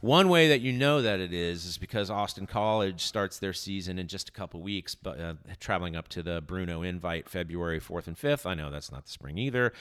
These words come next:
but at least that indicates a spring season. So just to start off, Austin College, th-, th-, this, they do this every year. Their first four games, Bucknell, L I U, which is a pretty good team,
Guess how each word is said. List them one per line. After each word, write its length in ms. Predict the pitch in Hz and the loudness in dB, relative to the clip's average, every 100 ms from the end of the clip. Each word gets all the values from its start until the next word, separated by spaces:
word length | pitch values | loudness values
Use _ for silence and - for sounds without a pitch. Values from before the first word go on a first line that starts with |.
| - - - | -18 -20 -16
but 100 | - | -8
at 100 | 85 | -6
least 200 | 92 87 | -4 -6
that 160 | 92 85 | -4 -4
indicates 420 | 85 73 82 76 | -6 -6 -6 -6
a 80 | 76 | -8
spring 460 | - - 82 80 80 | -8 -6 -6 -6 -6
season. 580 | - 104 101 85 82 | -6 -4 -4 -4 -6
So 480 | 76 - 87 85 80 - - - | -6 -2 0 0 -2 -8 -20 -12
just 240 | - 220 - | -2 -2 0
to 80 | 135 | -2
start 420 | - 139 123 107 | 0 2 4 4
off, 360 | 110 82 80 | 4 2 0
Austin 420 | 71 131 160 - 120 | 0 2 0 -2 -4
College, 720 | 135 123 110 85 82 - - _ | 2 4 4 2 -2 -6 -8 _
th-, 120 | - - | -18 -10
th-, 160 | 123 - - - | -10 -10 -20 -6
this, 200 | 139 151 - | -6 -6 -4
they 120 | 147 | -2
do 120 | 143 311 | 2 2
this 200 | 220 180 | 2 2
every 200 | 156 127 | 2 0
year. 240 | 82 60 - _ _ - | -2 -6 -12 _ _ -4
Their 100 | 110 | -2
first 300 | - 151 - | 0 -2 2
four 160 | 143 | 0
games, 340 | 120 104 76 - - | 2 -2 -4 -8 -2
Bucknell, 640 | 113 120 131 143 151 147 131 - | 0 2 2 4 2 -2 -14 -4
L 160 | 107 123 | 2 6
I 120 | 131 | 6
U, 300 | 127 113 98 | 6 4 2
which 160 | 113 123 | 0 -2
is 120 | 147 | -6
a 40 | |
pretty 300 | 160 - - | -6 -2 -2
good 220 | 285 113 - | 0 -4 -2
team, 380 | 143 92 82 | -2 -2 -4